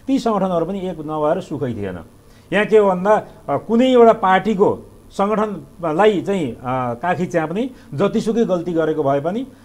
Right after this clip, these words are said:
अनि अर्को पार्टीको आयो त्यसलाई चाहिँ उकास्ने, यो खालको चाहिँ गतिविधि राजनीतिक दलले गरेका छन्। यो राजनीतिक दलले नेपाल सरकारले एउटा गरिदियोस् न,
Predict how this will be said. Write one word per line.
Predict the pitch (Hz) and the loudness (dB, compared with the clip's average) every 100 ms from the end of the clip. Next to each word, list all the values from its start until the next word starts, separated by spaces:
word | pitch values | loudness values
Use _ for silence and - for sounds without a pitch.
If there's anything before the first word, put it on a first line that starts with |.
| - | -2
अनि | 247 240 | 0 2
अर्को | 214 226 | 2 2
पार्टीको | 226 214 190 202 | 2 0 0 0
आयो | 196 214 | 2 2
त्यसलाई | 220 202 185 | 0 0 0
चाहिँ | 196 | -2
उकास्ने, | 170 139 120 123 | -2 -2 -2 -4
यो | 135 240 | 0 0
खालको | - 185 175 160 | 0 -2 -4 -6
चाहिँ | 160 208 - - - | -8 -10 -12 -18 -2
गतिविधि | 151 190 202 208 233 247 - - | 0 2 0 -2 -2 -6 -8 -2
राजनीतिक | 143 180 180 180 123 107 | 2 2 0 -6 -4 4
दलले | 170 190 190 | 4 4 2
गरेका | 180 180 180 | 0 0 -2
छन्। | 170 214 - - - | -4 -8 -12 -16 0
यो | 196 | 2
राजनीतिक | 190 190 180 160 | 4 0 -4 -2
दलले | 175 196 | 0 0
नेपाल | 156 151 165 190 | -2 -4 -2 -4
सरकारले | 175 165 180 170 | -4 -4 -4 -2
एउटा | 170 180 165 | -2 0 0
गरिदियोस् | 165 165 175 | 0 -2 -6
न, | 131 | -8